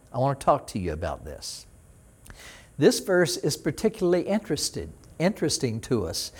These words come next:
because it had always seemed like to the Jewish people that a high priest would live for his lifespan and then he would die and he would be replaced by his son or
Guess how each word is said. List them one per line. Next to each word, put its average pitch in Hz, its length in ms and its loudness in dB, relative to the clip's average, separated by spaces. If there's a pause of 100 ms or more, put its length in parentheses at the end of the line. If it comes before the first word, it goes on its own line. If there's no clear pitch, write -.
(320)
because 208 420 8
it 240 140 12
had 214 120 8
always 269 760 6 (120)
seemed 156 720 6
like 117 420 4
to 175 160 6
the 147 120 4
Jewish 156 460 6
people 233 540 2 (680)
that 226 120 8
a 214 80 8
high 247 240 6
priest 196 520 6
would 190 220 6
live 160 340 8
for 180 200 2
his 175 260 4
lifespan 131 920 4
and 175 160 0
then 160 120 4
he 196 180 4
would 185 200 4
die 127 340 4
and 160 220 0 (220)
he 214 160 6
would 156 220 6
be 156 120 6
replaced 135 600 2
by 120 180 2
his 117 200 -4
son 156 560 4
or 110 120 -4